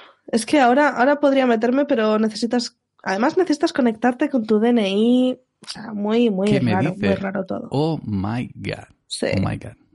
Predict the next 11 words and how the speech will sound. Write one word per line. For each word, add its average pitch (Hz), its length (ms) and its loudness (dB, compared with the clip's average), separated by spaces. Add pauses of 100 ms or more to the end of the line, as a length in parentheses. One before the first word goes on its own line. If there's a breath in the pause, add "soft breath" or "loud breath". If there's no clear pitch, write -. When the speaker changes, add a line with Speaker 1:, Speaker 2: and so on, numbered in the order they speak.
Speaker 2:
Oh - 60 -8
my 98 120 -8
Speaker 1:
Sí, - 120 -10
Speaker 2:
God. 214 100 -6
Speaker 1:
sí. - 120 -14 (240)
Nada, 214 300 0
no, 220 400 0 (800 loud breath)
no 254 160 2
merece 269 280 4
la 214 120 4
pena. 190 240 -2